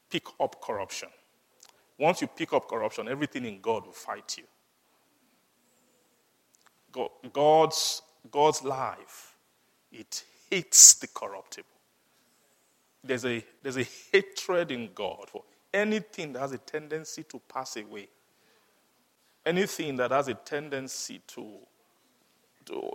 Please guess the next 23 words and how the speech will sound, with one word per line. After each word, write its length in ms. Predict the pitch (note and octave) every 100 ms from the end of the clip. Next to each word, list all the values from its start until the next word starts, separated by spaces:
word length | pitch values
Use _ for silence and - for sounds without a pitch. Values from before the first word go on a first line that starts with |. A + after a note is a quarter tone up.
| -
you 80 |
know, 120 | D#3 D3
you 120 | D#3+
know 100 | G3
what 280 | F3+ F#3 E3
makes 320 | D#3+ E3 -
things 500 | - E3 C3+ A#2+ -
pass 480 | - A#2 C3 - -
away 600 | B2+ G#2+ A2 F#2 E2+ F#2+
and 220 | G#2 G2+ G2 _ _ _ -
are 160 | F2 -
corruptible 800 | - A#2+ B2+ B2+ - C3 A2 A2+
is 140 | G#2+ G#2
what? 340 | A#2+ A2 - -
Is, 380 | A2+ - - - _ _ -
is 400 | A2 - - - _ _ _ - A2+
death, 420 | A2 G2 - - - _ _ _ _ _ _ _ _ _ _ A2+
right? 220 | G#2+ A2 - -
Lack 400 | A#2+ C#3 C3+ - - -
of 160 | A#2 - - - - _ _ _ _ _ -
capacity. 680 | - - F3 D3 - - G#2+
When 260 | C#3 D#3+ D#3+ - _
something 520 | - - F3 F3 D#3